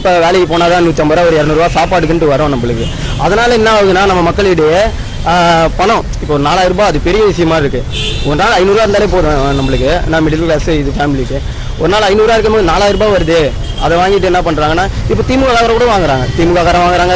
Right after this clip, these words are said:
எந்த கட்சி இருந்தாலும் வாங்குறாங்க. நான் நம்ம, நான் துப்பி, நான் ஓ பி எஸ் டீம் தான், "நான் வாங்க மாட்டேன், உங்ககிட்ட காசு கொடுத்தா வாங்க மாட்டேன், நான் சூரியனு, நீங்க காசு கொடுத்தா வாங்க மாட்டேன்." எல்லார்கிட்டயும் காசு வாங்கிடுறாங்க, வாங்கிடுறாங்க. அதே மாதிரி இவங்க வந்து,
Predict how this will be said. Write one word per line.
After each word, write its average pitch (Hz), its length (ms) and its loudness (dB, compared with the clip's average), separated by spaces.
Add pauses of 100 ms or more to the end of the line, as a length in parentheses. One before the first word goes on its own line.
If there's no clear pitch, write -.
(140)
எந்த 202 280 0
கட்சி 190 180 0
இருந்தாலும் 196 260 0
வாங்குறாங்க. 151 340 0 (320)
நான் 170 200 0
நம்ம, 160 180 0
நான் 156 240 0
துப்பி, 165 180 -2 (320)
நான் 156 580 2
ஓ 220 120 2
பி - 100 0
எஸ் - 100 -4 (200)
டீம் 165 200 0
தான், 165 160 2 (360)
"நான் 185 200 2
வாங்க 202 160 2
மாட்டேன், 156 400 0 (140)
உங்ககிட்ட 156 340 0
காசு 151 220 0
கொடுத்தா 151 280 -2
வாங்க 156 200 0
மாட்டேன், 131 340 -2
நான் 151 200 -2
சூரியனு, 175 380 0 (400)
நீங்க 175 120 0
காசு 190 200 -2
கொடுத்தா 170 220 0
வாங்க 156 140 0
மாட்டேன்." 127 220 -2 (260)
எல்லார்கிட்டயும் 214 480 0
காசு 196 220 -2
வாங்கிடுறாங்க, 156 480 0 (120)
வாங்கிடுறாங்க. 143 440 0 (440)
அதே 208 200 0
மாதிரி 214 200 2
இவங்க 190 180 2 (560)
வந்து, 175 180 0